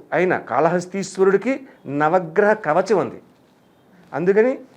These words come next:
ఇటు ఓం నమ శివాయ అని చదవచ్చు, వెంకటేశాయ అని చదవచ్చు, శ్రీరామ అని కూడా చదవచ్చు. అలా తిరిగి తొమ్మిది ప్రదక్షి-, ఇరవై ఏడు ప్రదక్షిణలు చేసి ఒక్కొక్క పుష్పం అక్కడ పెట్టేసరికి మీ చేతిలో పుష్పాలు అయిపోతే ఇరవై ఏడు ప్రదక్షిణలు అయిపోయినట్టే. అప్పుడు నమస్కరించుకుని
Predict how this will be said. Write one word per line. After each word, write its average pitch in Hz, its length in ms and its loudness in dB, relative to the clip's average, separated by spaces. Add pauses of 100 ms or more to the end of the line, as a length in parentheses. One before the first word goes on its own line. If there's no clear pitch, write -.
(300)
ఇటు 160 160 -8
ఓం 147 280 0
నమ 180 140 0
శివాయ 214 360 2
అని 240 100 2
చదవచ్చు, 254 480 0 (500)
వెంకటేశాయ 151 460 0
అని 208 100 2
చదవచ్చు, 240 500 0 (240)
శ్రీరామ 139 420 -2
అని 135 140 -6
కూడా 135 140 -6
చదవచ్చు. 95 500 -12 (560)
అలా 170 180 4
తిరిగి 139 500 -6 (600)
తొమ్మిది 147 400 -6 (200)
ప్రదక్షి-, 123 340 -10
ఇరవై 135 320 0
ఏడు 139 200 -4
ప్రదక్షిణలు 127 520 -8
చేసి 110 280 -10 (360)
ఒక్కొక్క 156 360 -6
పుష్పం 160 340 -4 (340)
అక్కడ 143 200 -4
పెట్టేసరికి 160 360 -6
మీ 160 160 -8
చేతిలో 160 180 -4
పుష్పాలు 151 360 -4
అయిపోతే 160 320 -4
ఇరవై 147 180 -2
ఏడు 147 120 -4
ప్రదక్షిణలు 147 360 -10
అయిపోయినట్టే. 117 480 -10 (400)
అప్పుడు 170 220 -2
నమస్కరించుకుని 127 840 -4